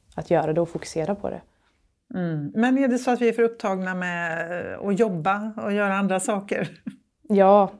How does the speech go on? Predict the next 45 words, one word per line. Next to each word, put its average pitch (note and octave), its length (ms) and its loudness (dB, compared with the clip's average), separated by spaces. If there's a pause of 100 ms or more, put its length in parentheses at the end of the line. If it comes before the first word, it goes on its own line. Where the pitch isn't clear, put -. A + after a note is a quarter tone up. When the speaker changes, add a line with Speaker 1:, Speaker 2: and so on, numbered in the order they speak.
(580)
Speaker 1:
absolut. G#3+ 600 6
Alltså F#3 300 0
det, F#3 320 0 (180)
har F3+ 140 -4
vi F3+ 100 2
någonsin F#3+ 360 0
levt F3+ 240 -2
i - 20 -4
en E3+ 100 -6
tid F#3 200 -2
där E3+ 180 0
det E3+ 80 -2
är D#3+ 40 -2
så F3+ 400 -2
många E3+ 320 -4
<laughs> F3 100 0
olika G3 340 -2
saker F3 420 -4
som D#3+ 300 -4 (400)
verkligen E3 840 -4
battlar F#3+ 520 2
om F3+ 260 2
våran D#3+ 360 2
uppmärksamhet? D#3+ 1000 -6 (160)
Speaker 2:
Mm. E3 140 -10 (220)
Speaker 1:
Ehm, D#3+ 640 0 (480)
nej, F3 160 -4
men E3+ 120 0
det, E3+ 320 4
det F3 140 2
märker E3+ 300 -2
man E3+ 120 -2
ju E3+ 60 0
att E3 120 -2
det F3 60 -2
är D#3+ 40 -2
verkligen E3 260 -2
svårt F#3 400 4
att - 160 -2
få, E3 520 2
få - 120 -6
till F3+ 260 0
tiden F3+ 320 -2
för - 120 -8
människor. E3+ 500 -4